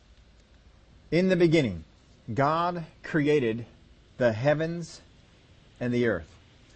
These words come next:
The earth was without form and void, and darkness was on the face of the deep.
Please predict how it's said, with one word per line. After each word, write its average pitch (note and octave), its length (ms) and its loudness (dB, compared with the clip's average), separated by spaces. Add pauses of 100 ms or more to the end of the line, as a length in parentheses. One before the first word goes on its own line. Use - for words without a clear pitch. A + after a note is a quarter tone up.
(120)
The C#3+ 200 6
earth E3 380 4 (220)
was C3+ 160 -2
without C3+ 300 0
form D3 340 0
and B2+ 100 -4
void, B2 300 0
and G#2+ 120 -4
darkness D3+ 420 2
was C3+ 120 -4
on C3+ 80 -2
the A#2+ 80 -4
face C#3 280 -2
of A#2+ 180 -6
the D#3+ 80 -2
deep. C#3+ 180 -4